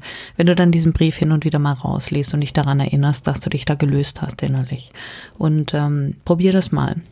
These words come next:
und schau mal an, ob da was bei dir passiert, ja. Und dann gehen wir auch schon zu Schritt drei und der ist <laughs> genauso wichtig wie Schritt zwei. Und zwar geht es jetzt um die Mutter.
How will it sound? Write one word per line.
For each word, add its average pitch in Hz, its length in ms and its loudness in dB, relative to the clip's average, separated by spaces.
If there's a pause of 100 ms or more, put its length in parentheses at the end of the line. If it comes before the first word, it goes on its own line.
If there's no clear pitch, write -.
und 160 140 -2
schau 165 140 2
mal 160 120 2
an, 165 200 2
ob 165 100 -2
da 160 120 -2
was 156 160 -2
bei 156 120 -2
dir 151 120 -4
passiert, 147 640 -4 (340)
ja. 151 200 -4 (800)
Und 170 240 -4
dann 170 460 2
gehen 196 360 0
wir 185 160 2
auch 180 80 2
schon 175 300 -2
zu - 160 -8
Schritt - 480 -4
drei 143 360 0
und 160 300 -2
der 160 160 -4
ist - 300 -4 (460)
<laughs> - 460 -18
genauso 214 460 0
wichtig 220 460 -2
wie 196 120 2
Schritt 180 320 -2
zwei. 147 480 -2 (520)
Und 170 220 -2
zwar 151 480 -2 (220)
geht - 180 -6
es 147 120 0
jetzt - 320 -4
um 151 120 0
die 151 100 2
Mutter. 165 380 2